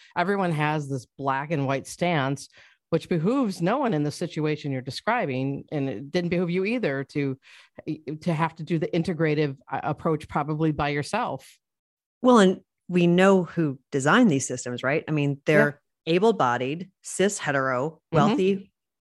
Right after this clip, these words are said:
Speaker 2: Christian white men. Like,
Speaker 1: Yeah.
Speaker 2: that is who these were designed by. Because if you look at history and women who were in leadership roles,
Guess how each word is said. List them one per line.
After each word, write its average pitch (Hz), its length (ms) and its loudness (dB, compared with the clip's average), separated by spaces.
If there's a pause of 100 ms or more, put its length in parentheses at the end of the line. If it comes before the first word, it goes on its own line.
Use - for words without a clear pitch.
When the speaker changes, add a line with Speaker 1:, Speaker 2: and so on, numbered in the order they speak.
Speaker 2:
Christian 151 640 -4
white 135 300 -2
men. 131 240 -6 (480)
Like, 160 140 4
Speaker 1:
Yeah. 214 100 0 (420)
Speaker 2:
that 175 180 6
is 202 120 4
who 214 100 4
these 180 180 4
were 165 80 0
designed 170 400 4
by. 90 280 0
Because 175 260 -2
if 175 80 -6
you 196 120 0
look 277 140 -2
at 98 100 -8
history 160 840 -6
and 156 220 2
women 165 300 4
who 160 140 -2
were 143 140 0
in 147 160 -2
leadership 147 420 -6
roles, 110 420 -4